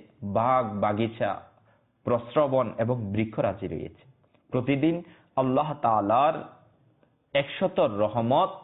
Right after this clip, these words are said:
এই উফুকে মুবিনকে আচ্ছাদিত করে রাখে, আবৃত করে রাখে। যারা এই কথাগুলো পাঠ করবে, আল্লাহ তাআলা তাদের আত্মাকে, রূহকে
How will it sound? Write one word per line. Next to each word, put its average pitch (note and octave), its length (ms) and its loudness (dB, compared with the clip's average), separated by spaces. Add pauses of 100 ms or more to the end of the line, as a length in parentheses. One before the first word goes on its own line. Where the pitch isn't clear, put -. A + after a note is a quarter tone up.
(360)
এই F3 360 0
উফুকে D#3+ 640 0
মুবিনকে C3+ 800 0
আচ্ছাদিত B2+ 600 -2
করে G2 260 -2
রাখে, - 280 -10 (380)
আবৃত B2+ 460 0
করে - 260 -2
রাখে। - 260 -8 (880)
যারা C#3+ 480 2 (680)
এই G#3+ 240 4
কথাগুলো F#3 680 0
পাঠ E3 220 2 (100)
করবে, D3 520 4
আল্লাহ C#3 460 0
তাআলা B2+ 600 2 (240)
তাদের A#2 300 4 (220)
আত্মাকে, A#2 840 0
রূহকে F#3+ 800 0